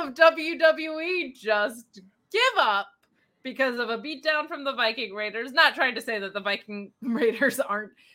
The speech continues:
intimidating figures, but I'm also saying that Sheamus and Drew McIntyre are tough <laughs>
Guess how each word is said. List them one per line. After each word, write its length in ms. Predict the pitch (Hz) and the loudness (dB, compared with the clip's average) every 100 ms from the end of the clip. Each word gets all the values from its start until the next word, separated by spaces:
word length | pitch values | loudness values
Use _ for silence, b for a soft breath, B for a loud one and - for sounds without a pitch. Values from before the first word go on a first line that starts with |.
| b | b
intimidating 840 | 311 320 - 392 370 359 330 311 247 | -4 -2 0 2 2 2 2 0 0
figures, 500 | 285 269 302 392 349 | 0 0 0 0 0
but 100 | 254 | 2
I'm 160 | 254 240 | 2 2
also 300 | 240 233 262 | -2 -6 -8
saying 300 | 240 269 294 | -4 -4 -2
that 180 | 294 285 | -2 -2
Sheamus 400 | 302 349 381 330 | -4 -4 -6 -8
and 80 | 302 | -10
Drew 180 | 277 | -4
McIntyre 680 | 262 262 - 269 220 226 220 - | 0 0 -2 0 2 4 2 0
are 260 | 208 240 | 0 0
tough 280 | - 240 | 0 0
<laughs> 60 | 233 | 0